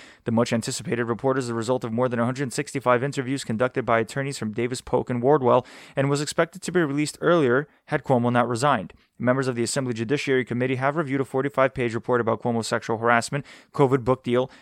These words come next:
and nursing home deaths cover-up, and the Mario Cuomo Bridge construction claims, with Assemblywoman Mary Beth Walsh saying the report included things that made her jaw drop, and Assemblyman Phil Steck to say that the report would have led to Cuomo's impeachment. The report is expected to be publicly released before Thanksgiving.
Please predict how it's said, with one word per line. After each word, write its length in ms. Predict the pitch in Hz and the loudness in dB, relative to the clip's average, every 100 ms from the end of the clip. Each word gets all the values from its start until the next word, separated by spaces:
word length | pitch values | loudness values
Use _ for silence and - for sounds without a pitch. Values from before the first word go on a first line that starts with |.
| - | -2
and 140 | 127 | 2
nursing 300 | 131 131 147 | 2 0 0
home 160 | 127 120 | -2 2
deaths 260 | 123 - | 0 0
cover-up, 500 | - 139 110 120 151 - _ - | 0 0 4 2 2 -6 _ -4
and 380 | 160 151 151 - - | 2 4 4 -2 -4
the 80 | 131 | 0
Mario 300 | 117 117 127 | 2 4 2
Cuomo 280 | - 117 120 | 0 -2 0
Bridge 240 | 120 120 | 0 -2
construction 540 | - 120 - 170 - | -4 -4 0 0 -2
claims, 340 | 113 113 113 151 - - - | -6 -4 -4 -6 -12 -20 -4
with 100 | 123 | -2
Assemblywoman 600 | 120 170 165 160 151 143 | 2 0 2 0 0 0
Mary 240 | 139 160 | 0 0
Beth 240 | 139 143 127 | 2 0 2
Walsh 360 | 127 123 143 - _ | 4 4 2 -8 _
saying 260 | - 139 135 | -4 -2 0
the 80 | 139 | -2
report 300 | 127 147 170 | 2 2 2
included 340 | - 160 143 | 2 0 0
things 160 | 131 139 | -4 -2
that 120 | 123 | -2
made 140 | 120 | 0
her 100 | 135 | 0
jaw 260 | 120 131 143 | 0 4 4
drop, 320 | 110 113 123 | 4 0 0
and 100 | 120 | -2
Assemblyman 480 | 113 143 131 123 117 | -2 -2 -2 -2 -4
Phil 240 | - 131 | 0 0
Steck 380 | - - 139 - | 0 -2 -2 -2
to 100 | - | -8
say 220 | - 117 | -4 -2
that 160 | 113 107 | -2 -2
the 80 | 117 | -2
report 340 | 107 151 131 | 0 2 2
would 140 | 117 | 0
have 160 | 156 127 | 0 2
led 140 | 120 | 0
to 80 | 120 | 0
Cuomo's 340 | - 110 110 110 | -2 -2 -2 -4
impeachment. 460 | 104 143 - 104 - - - _ | -4 -6 -6 -12 -14 -20 -20 _
The 80 | - | -4
report 320 | 117 113 123 | -4 0 0
is 60 | 135 | 0
expected 420 | 127 - 127 143 | -4 -2 -2 -2
to 80 | 135 | -6
be 80 | 147 | -4
publicly 400 | 131 123 139 147 | 0 -2 -2 -4
released 340 | 151 120 117 | -2 -4 -4
before 300 | 113 - 113 | -8 -4 -6
Thanksgiving. 640 | - 107 110 - 113 76 | -4 -6 -6 -4 -4 -6